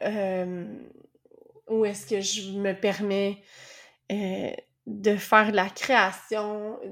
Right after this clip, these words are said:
je dis n'importe quoi, d'acheter toute la peinture que je veux puis de faire la plus grande toile que j'ai jamais faite. <laughs> Donc, de parsemer mon année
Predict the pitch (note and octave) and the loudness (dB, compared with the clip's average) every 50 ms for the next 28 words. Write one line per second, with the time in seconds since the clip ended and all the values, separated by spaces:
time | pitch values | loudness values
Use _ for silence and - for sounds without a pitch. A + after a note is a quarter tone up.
0 | - - - - A#3 A3 A3 G#3 G3+ G#3+ A3 A3 G#3+ G#3 G#3+ G3 G#3+ G3+ G3+ G#3+ | -14 -14 -14 -14 -14 -14 -14 -16 -12 -8 -6 -4 -4 -4 -6 -8 -8 -4 -2 -2
1 | G3 G3+ G#3+ G#3+ G#3+ - - C4 B3 C#4+ C#4 - C4 A#3+ A#3+ A#3 A3 G#3+ - - | 0 2 2 0 0 -2 -6 -6 -6 -4 0 2 2 2 2 2 -2 -2 -2 -2
2 | B3 B3+ B3 B3 G#3+ G3 G3 G#3 G#3 G3+ A3 A3 G#3+ - G3 F#3 G3 G3 - G#3+ | -2 -2 0 0 -2 -2 -2 -4 -4 -4 -4 -4 -4 -8 -8 -8 -8 -6 -6 -4
3 | G#3 G3+ F#3 F3+ - G#3+ G#3 G#3 G3 F#3+ G3 - - F#3 F#3+ G3+ F#3+ - F#3+ F#3+ | -4 -4 -4 -6 -8 -10 -12 -10 -8 -10 -8 -6 -6 -6 -4 -6 -6 -10 -10 -12
4 | F#3+ F#3 F#3 G3+ G3+ G#3 F#3+ - - - - _ - - _ - - - _ - | -10 -10 -10 -10 -10 -10 -12 -10 -10 -12 -12 _ -20 -20 _ -20 -20 -20 _ -8
5 | - - - _ _ - - - - - - _ _ _ _ _ _ _ _ _ | -8 -8 -8 _ _ -20 -20 -20 -20 -20 -20 _ _ _ _ _ _ _ _ _
6 | _ _ _ _ _ _ _ _ _ _ _ _ _ _ _ _ _ _ _ _ | _ _ _ _ _ _ _ _ _ _ _ _ _ _ _ _ _ _ _ _
7 | _ _ - G#3+ G#3+ G#3 G#3+ A3 G3 A3 G#3 G#3+ G#3 G#3 - - - - _ _ | _ _ -6 -2 0 0 0 0 2 4 4 4 4 2 0 -4 -8 -18 _ _
8 | _ _ _ _ _ _ _ _ _ _ _ _ _ _ _ _ - - C4 C4 | _ _ _ _ _ _ _ _ _ _ _ _ _ _ _ _ -8 -6 -6 -6
9 | C4 - - - - B3+ A#3 A3+ A3 G#3+ A3 A3+ B3 C4+ D4+ E4 - _ _ _ | -6 -8 -10 -6 -2 0 0 0 0 0 -2 -2 -2 -4 -6 -8 -12 _ _ _
10 | _ _ _ _ _ _ _ _ _ _ _ _ _ - G#3+ G#3+ G#3+ G#3+ G#3+ G#3+ | _ _ _ _ _ _ _ _ _ _ _ _ _ -6 -4 -2 0 0 0 0
11 | G#3 G#3 G#3 G#3 G3+ G3+ G3+ G#3+ A#3+ C4 | 0 0 0 -2 -2 -4 -4 -4 -6 -8